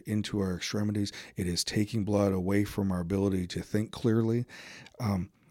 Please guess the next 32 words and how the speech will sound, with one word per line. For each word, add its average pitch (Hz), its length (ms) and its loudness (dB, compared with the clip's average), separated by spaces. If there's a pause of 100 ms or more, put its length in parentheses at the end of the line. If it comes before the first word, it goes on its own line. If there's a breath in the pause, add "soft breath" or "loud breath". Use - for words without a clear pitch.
(180)
and 104 120 2
unfortunately, 107 720 0
then 98 340 2
that 95 220 0
is 98 160 -2
when 95 160 0
we 92 100 -4
sometimes 98 600 -2
make 95 340 -2
decisions 92 540 -2
that 90 140 -4
we'd 92 200 -6
rather, 92 420 -4 (240 loud breath)
that 98 140 -4
we 92 100 -2
wouldn't 107 340 4
make 92 300 -2
if 90 100 -10
we 92 100 -2
weren't 98 280 -6
in 98 160 -4
this 90 160 -2
state 90 420 -2 (280 loud breath)
of 92 120 -8
fight 87 240 -6
or 80 60 -8
flight. 76 360 -10 (1000 loud breath)
So - 160 0
what 98 200 0
can 101 140 -4
we 82 140 -2
do? 76 200 -6